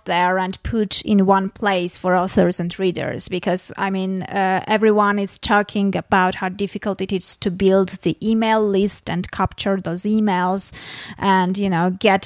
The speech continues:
them from Amazon to your site to get those emails and, and, you know, different things, uh, giveaways and stuff like that, that people are thinking about to get email lists. And you, you're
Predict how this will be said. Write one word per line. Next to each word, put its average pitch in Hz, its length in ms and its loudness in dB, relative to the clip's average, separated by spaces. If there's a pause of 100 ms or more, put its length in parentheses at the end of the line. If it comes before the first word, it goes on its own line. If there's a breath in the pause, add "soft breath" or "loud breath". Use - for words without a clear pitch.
them 196 220 2
from 202 480 2
Amazon 190 640 0
to 196 120 -4
your 185 200 0
site 180 340 -4
to - 200 -10
get 175 260 -4
those 175 180 -2
emails 180 520 4
and, 175 240 0
and, 170 300 0
you 190 260 0
know, 165 280 0 (360)
different 190 460 2
things, 196 640 0
uh, 185 240 2
giveaways 190 600 4
and 190 120 2
stuff - 260 0
like 185 160 0
that, 180 400 4
that 185 200 -2
people 190 340 -2
are 185 260 2
thinking 196 460 2
about 175 300 2
to - 200 -6
get 175 240 -2
email 196 300 0
lists. 151 340 -4
And 180 300 -2
you, 175 120 2
you're 185 320 0